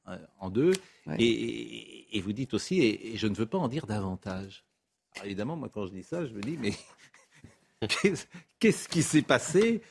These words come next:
Speaker 1: Quel est
Speaker 2: Il y a
Speaker 1: ce
Speaker 2: eu, on a eu, on a eu comme ça, en effet, des,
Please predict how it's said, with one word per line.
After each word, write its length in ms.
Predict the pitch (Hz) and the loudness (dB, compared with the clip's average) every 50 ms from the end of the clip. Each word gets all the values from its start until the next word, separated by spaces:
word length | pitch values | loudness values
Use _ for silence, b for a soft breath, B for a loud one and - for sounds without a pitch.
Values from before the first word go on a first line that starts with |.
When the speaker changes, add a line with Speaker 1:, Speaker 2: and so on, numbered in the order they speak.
| b b b b b _ | b b b b b _
Speaker 1:
Quel 220 | - 156 160 165 | 6 6 8 8
est 160 | 196 202 - - | 8 6 6 6
Speaker 2:
Il 60 | 175 | 6
y 20 | |
a 200 | 175 180 180 175 | 6 6 6 4
Speaker 1:
ce 40 | - | 4
Speaker 2:
eu, 40 | - | 4
on 140 | 185 185 190 | 4 6 6
a 120 | 196 196 | 6 6
eu, 180 | 202 196 180 - - | 4 4 2 0 2
on 180 | 175 180 175 | 4 4 6
a 140 | 175 175 180 | 6 6 4
eu 160 | 190 202 208 | 4 2 2
comme 200 | - 180 165 170 - | 2 0 0 0 0
ça, 240 | - - 170 185 | 2 2 2 2
en 100 | 190 170 | 2 2
effet, 440 | 156 147 139 - - 151 151 156 170 165 | 0 0 -2 -2 0 2 2 2 0 0
des, 440 | 143 135 131 127 131 127 131 131 | 0 0 0 2 2 0 0 -2